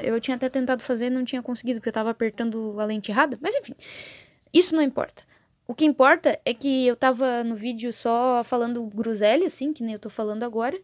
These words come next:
e desenhando. Eu fiz um desenho muito bom essa semana, que na verdade ele não é tão bom assim, porque as proporções do personagem tão um pouquinho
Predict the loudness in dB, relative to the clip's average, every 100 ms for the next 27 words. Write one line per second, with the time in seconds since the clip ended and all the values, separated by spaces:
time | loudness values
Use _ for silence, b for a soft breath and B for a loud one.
0 | _ -6 -4 -2 -2 -2 -2 -4 -4 -4
1 | 4 6 6 4 4 2 -4 _ _ _
2 | _ _ _ 8 8 8 6 2 -2 4
3 | 4 6 6 6 6 4 4 2 2 4
4 | 6 6 4 2 2 4 4 4 2 2
5 | 0 4 6 10 10 10 6 4 4 4
6 | 6 4 4 2 2 2 6 6 6 4
7 | 4 4 4 2 4 4 4 4 2 2
8 | 4 4 4 B B B B 2 6 6
9 | 4 2 4 2 2 2 2 2 0 -4